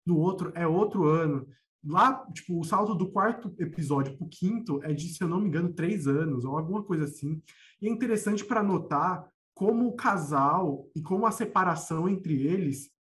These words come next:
é, é, se deu. Porque era nítido que eles tinham muito amor pelo outro,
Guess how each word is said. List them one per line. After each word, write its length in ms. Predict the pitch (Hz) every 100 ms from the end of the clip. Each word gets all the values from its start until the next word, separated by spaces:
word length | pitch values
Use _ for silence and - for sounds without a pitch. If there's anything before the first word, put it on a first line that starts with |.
| _ _ _ _ _ _ -
é, 640 | 156 151 151 - - 151
é, 40 |
se 180 | 147 202
deu. 420 | 143 147 143 - - _ _ _ _ -
Porque 500 | 185 190 208 - -
era 200 | 180 196
nítido 540 | 175 233 - 180 185
que 500 | - - 180 165 170
eles 340 | 170 180 175 -
tinham 240 | - 208
muito 280 | 180 208 233
amor 260 | 190 180 175
pelo 240 | 170 139
outro, 460 | 139 147 - -